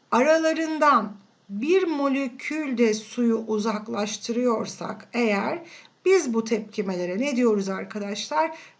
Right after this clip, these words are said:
Dehidrasyon tepkimesi diyoruz. Suyun yapıdan uzaklaştırıldığı ve bu sırada da yapıya katılan moleküller arasında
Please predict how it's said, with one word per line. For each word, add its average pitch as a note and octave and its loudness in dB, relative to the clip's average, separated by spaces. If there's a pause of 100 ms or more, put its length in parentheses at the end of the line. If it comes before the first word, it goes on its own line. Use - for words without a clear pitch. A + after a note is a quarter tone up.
Dehidrasyon C#4 -2
tepkimesi F#3 -6
diyoruz. E3+ -6
Suyun C#4+ -4
yapıdan A#3 0
uzaklaştırıldığı F#3 -4 (140)
ve A#3 6
bu E4+ 4
sırada F#3+ -2
da E4 0 (260)
yapıya A3+ 4
katılan F3+ -2
moleküller G#3 0
arasında G3+ -2